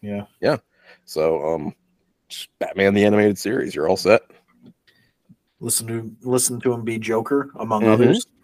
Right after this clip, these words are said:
Speaker 2: Yeah, and it's a lot of people's, like, definitive Joker. Not just Joker voice, but Joker.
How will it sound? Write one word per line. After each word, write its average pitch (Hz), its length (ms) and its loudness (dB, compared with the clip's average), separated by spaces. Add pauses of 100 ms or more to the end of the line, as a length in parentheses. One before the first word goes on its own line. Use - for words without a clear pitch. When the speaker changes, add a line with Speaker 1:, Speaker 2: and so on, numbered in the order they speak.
(580)
Speaker 2:
Yeah, 403 220 6
and 190 160 2
it's 101 160 -6
a 101 60 -4
lot 110 180 6
of 117 60 -2
people's, 107 340 0
like, 98 160 2
definitive 104 460 0
Joker. - 320 -2 (1040)
Not 120 180 2
just 120 160 -2
Joker 113 260 6
voice, 101 300 2
but 98 140 -4
Joker. 113 360 -4